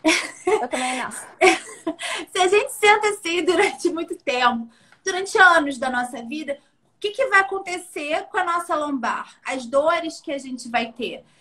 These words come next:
Speaker 2: Então, é o mesmo pensamento pra criança, né? A criança tá em formação óssea. Se ela, se a gente não manter essa criança que tá em formação óssea organizada,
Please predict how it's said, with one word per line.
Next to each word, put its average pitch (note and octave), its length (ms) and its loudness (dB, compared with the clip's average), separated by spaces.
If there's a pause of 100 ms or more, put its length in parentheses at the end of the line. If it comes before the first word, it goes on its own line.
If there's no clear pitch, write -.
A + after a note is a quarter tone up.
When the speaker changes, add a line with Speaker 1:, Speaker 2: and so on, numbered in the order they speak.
(140)
Speaker 2:
Então, F4 260 -2
é G#4+ 160 6
o G#4+ 60 0
mesmo A4 440 -2
pensamento G#4+ 800 -6
pra C4 160 -4
criança, C4 760 -6 (540)
né? C#4 280 2
A C4 160 6
criança D4+ 460 -2
tá F#4 80 -4
em E4+ 100 -6
formação D4+ 640 -4
óssea. A#3 440 -4
Se A#3 140 -8
ela, C#4 220 2
se D4 120 -4
a C#4 60 2
gente D#4+ 300 -8
não F4 200 4
manter E4 460 0
essa D4 220 -4
criança A#3+ 500 -6
que - 100 -20
tá C4 140 -4
em D4 100 -8
formação D#4 580 0
óssea B3+ 500 0
organizada, B3 1160 2